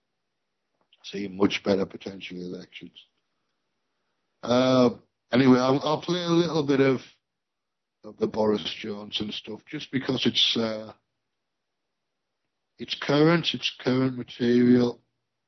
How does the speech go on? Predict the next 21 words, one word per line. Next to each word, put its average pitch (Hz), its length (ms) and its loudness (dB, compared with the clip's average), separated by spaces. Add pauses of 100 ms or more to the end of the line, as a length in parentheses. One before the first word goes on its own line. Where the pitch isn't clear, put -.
(140)
So, 107 640 -16 (180)
I 107 40 -20
mean, 110 160 -10
it's 101 100 -10
literally 127 440 6
happened 120 400 0
yesterday. 131 560 2
He 131 120 8
resigned 147 540 6
as 135 80 0
an 135 120 0
M 131 200 -2
P 139 480 2
last 127 360 -8
night. 151 280 -2 (1040)
So 104 420 -20 (280)
here's 127 260 -18
a 120 60 -16
Sky 117 520 -6
News 113 360 -14
report. 120 500 0